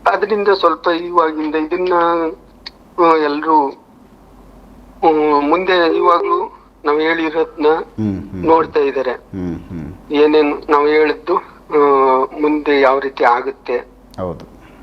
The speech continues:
Speaker 1: ಅವೆಲ್ಲ ಇವಾಗ ಕೆಲವ್ರಿಗೆ ಅದು ಮಂದಟ್ಟಾಗಿದೆ.
Speaker 2: ಹ್ಮ್, ಹ್ಮ್.
Speaker 1: ಆ, ಇವ್ರು ಹೇಳೋದ್ರಲ್ಲಿ ಸ್ವಲ್ಪ ಸತ್ಯ ಇದೆ ಅಂತ.
Speaker 2: ಹೌದು, ಹೌದು.
Speaker 1: ಪೂರ್ತಿ
Speaker 2: So
Speaker 1: ನಂಬದೇ ಇದ್ರೂನು ಸ್ವಲ್ಪ ಸತ್ಯ ಇದೆ ಅನ್ನೋ ರೀತಿಲಿ ನೋಡ್ತಾ
Speaker 2: ನಂಬಿಕೆ
Speaker 1: ಇದ್ದಾರೆ.
Speaker 2: ಬಂದಿದೆ. ಹ್ಮ್.
Speaker 1: ಹ್ಮ್. ಆದ್ರೆ ಅವರು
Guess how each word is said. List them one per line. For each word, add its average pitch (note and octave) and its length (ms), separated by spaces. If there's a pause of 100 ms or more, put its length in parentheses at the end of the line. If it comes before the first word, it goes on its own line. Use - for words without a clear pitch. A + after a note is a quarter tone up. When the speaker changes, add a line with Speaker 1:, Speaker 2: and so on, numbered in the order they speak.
(120)
Speaker 1:
ಅವೆಲ್ಲ D#3 340
ಇವಾಗ F3+ 540
ಕೆಲವ್ರಿಗೆ F3+ 560
ಅದು F3 580
ಮಂದಟ್ಟಾಗಿದೆ. C#3+ 800
Speaker 2:
ಹ್ಮ್, E2 560
ಹ್ಮ್. D2+ 360 (100)
Speaker 1:
ಆ, D3 240 (180)
ಇವ್ರು D3 240
ಹೇಳೋದ್ರಲ್ಲಿ D#3+ 580
ಸ್ವಲ್ಪ C#3 280
ಸತ್ಯ - 380
ಇದೆ A#2+ 280
ಅಂತ. - 420
Speaker 2:
ಹೌದು, - 480
ಹೌದು. - 360
Speaker 1:
ಪೂರ್ತಿ A3+ 280
Speaker 2:
So G3+ 60
Speaker 1:
ನಂಬದೇ G3 440
ಇದ್ರೂನು C#3+ 520
ಸ್ವಲ್ಪ E3+ 320
ಸತ್ಯ D#3+ 360
ಇದೆ C#3+ 220
ಅನ್ನೋ C#3+ 220
ರೀತಿಲಿ E3+ 380
ನೋಡ್ತಾ - 280
Speaker 2:
ನಂಬಿಕೆ B2 340
Speaker 1:
ಇದ್ದಾರೆ. G#2 220
Speaker 2:
ಬಂದಿದೆ. E2 340
ಹ್ಮ್. - 460
Speaker 1:
ಹ್ಮ್. D#3+ 760
ಆದ್ರೆ A#3 260
ಅವರು G#3+ 520